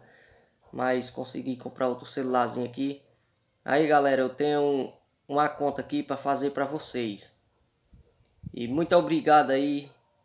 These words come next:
a todos que compareceram no canal, tão dando o seu like, as suas visualizações. E você que não é inscrito, se inscreva lá. É Netinho Branquinho, vamos bater a meta aí de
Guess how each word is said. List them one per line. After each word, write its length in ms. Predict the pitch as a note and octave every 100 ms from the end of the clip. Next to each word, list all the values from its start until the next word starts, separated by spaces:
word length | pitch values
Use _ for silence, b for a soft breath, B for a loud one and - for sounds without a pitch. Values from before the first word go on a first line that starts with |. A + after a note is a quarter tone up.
| _
a 200 | - A#2
todos 420 | A#2 C#3 C3+ B2+ -
que 280 | C3 A#2+
compareceram 680 | A#2+ B2+ C#3+ C3 B2 C#3 C3+
no 80 | B2+
canal, 480 | B2 A#2 B2+ B2 B2
tão 120 | A#2+
dando 220 | B2 B2
o 60 | A#2+
seu 200 | C3 A#2
like, 320 | B2 C3 B2
as 60 |
suas 220 | - B2 A#2+
visualizações. 880 | A#2 B2+ B2 A#2 A#2 - C3 B2+ B2 b b b b b b
E 140 | E3+ C3
você 400 | C#3+ C#3 C#3+ C3+
que 100 | C3+
não 220 | C#3+ C#3+
é 80 | C3
inscrito, 540 | - - C#3 C#3 B2
se 160 | - C#3
inscreva 500 | - - C3+ B2+ A#2+
lá. 480 | A#2+ C3 C3 - b b b b b -
É 60 | B2+
Netinho 400 | C3 B2+ D3+ C3+
Branquinho, 580 | C#3 C3 - C#3 C#3+
vamos 220 | B2+ C3+ C3
bater 240 | B2+ C3+
a 100 | C3
meta 300 | C3 C3 C3
aí 160 | B2+ A#2+
de 400 | B2 A#2+ A#2